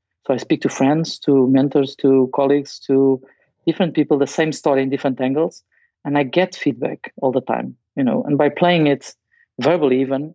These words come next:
it helps me, uh, I think each person is dif-, different, but it helps me adjust my story and where I wanna go.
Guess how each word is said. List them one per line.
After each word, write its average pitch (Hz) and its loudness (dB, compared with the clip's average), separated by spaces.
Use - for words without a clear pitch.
it - -16
helps - -4
me, 160 -4
uh, 131 -2
I - -12
think 139 -8
each 143 -4
person 139 0
is 123 0
dif-, 156 -2
different, 143 0
but 139 0
it 139 -2
helps 151 -4
me 156 2
adjust 147 -2
my 139 0
story 139 0
and 135 -6
where 135 2
I 135 4
wanna 139 -2
go. 123 -4